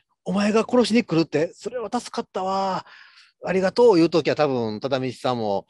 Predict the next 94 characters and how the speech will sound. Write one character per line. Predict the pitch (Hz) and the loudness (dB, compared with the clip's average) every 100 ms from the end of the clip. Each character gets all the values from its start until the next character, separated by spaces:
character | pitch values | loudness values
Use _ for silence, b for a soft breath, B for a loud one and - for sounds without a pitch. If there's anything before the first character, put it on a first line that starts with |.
| b b - | b b -4
「い | |
や | 160 | 0
い | 135 | 0
や | 110 | -2
い | |
や、 | 107 | -6
そ | 143 | -8
ん | |
な | 160 | -6
そ | 160 | -4
ん | 156 | -2
な、 | 139 | 0
あ | |
な | 165 | 0
た | 160 127 123 | 2 2 0
に、 | 117 113 | -2 -4
あ | 156 | -2
な | 165 | -2
た | 185 | 0
を | 120 - | -2 0
殺 | 156 | -4
せ | 156 | -2
る | |
は | 147 | -6
ず | 131 | -2
な | 147 | -2
い | |
で | 131 | -2
す | 120 | -8
よ」 | 120 | -10
と | |
か | 165 | -8
と | |
言 | 254 | -6
っ | 226 | -2
た | 160 | -2
ん | |
で | 127 | -2
し | 127 | -4
ょ | |
う | |
け | 113 | -4
ど | 107 | -4
も、 | 104 | -6
そ | 120 | -6
こ | 175 | -6
の | 147 | -4
と | |
こ | 120 | -4
で | 113 | -4
そ | 120 | -4
の | |
何 | 143 | -4
が | 135 | -4
し | 107 | -4
さ | 104 | -8
ん | 95 | -10
が、 | 90 b _ | -10 b _
「い | 165 | 0
や、 | 208 170 | 2 4
お | 151 | 2
前 | 180 202 | 0 0
に | 269 | 0
は | 311 | 2
俺 | 170 175 | 4 2
を | 170 | 2
殺 | 185 | 0
せ | 170 185 | 0 0
ん | |
や | 151 | 2
ろ」 | 127 101 | 0 -2
な | 101 | -6
ん | |
て | 107 | -10
言 | |
っ | |
ち | - | -12
ゃ | |
っ | |
た | - | -8
も | 95 | -6
ん | 107 | -2
か | |
ら、 | 143 90 | -2 -2
「ほ | 127 | -4
ん | |
な | 95 | -6
ら | - | -8
殺 | 95 | -10
し | 85 | -10
た | 87 | -12
ろ | |
か」 | 82 | -12
と | 73 | -14